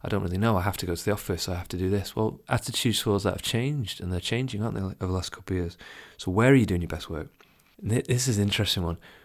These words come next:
Which would you rather do, your best work or being busy?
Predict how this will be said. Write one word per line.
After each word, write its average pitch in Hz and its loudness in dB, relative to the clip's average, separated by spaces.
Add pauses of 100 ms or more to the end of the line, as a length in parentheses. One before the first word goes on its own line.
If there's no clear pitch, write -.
(140)
Which 123 4
would 113 2
you 107 2
rather 101 4
do, 107 4 (180)
your - -8
best - 2
work 87 -2
or 95 0
being 98 2
busy? 98 0